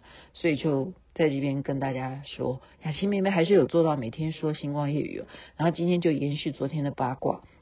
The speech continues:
我是认为，我还是认为说，嗯，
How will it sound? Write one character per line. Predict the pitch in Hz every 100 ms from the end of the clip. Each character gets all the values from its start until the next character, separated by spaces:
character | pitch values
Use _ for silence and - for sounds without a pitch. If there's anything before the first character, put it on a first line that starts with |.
| -
我 | 151 147
是 | - - 254
认 | 320 202 139
为， | 76 - - _ - - -
我 | 165
还 | - 165 233
是 | 247
认 | 247 208
为 | 135 -
说， | - 143 135 135 _ _ - - - - - _ -
嗯， | 156 139 135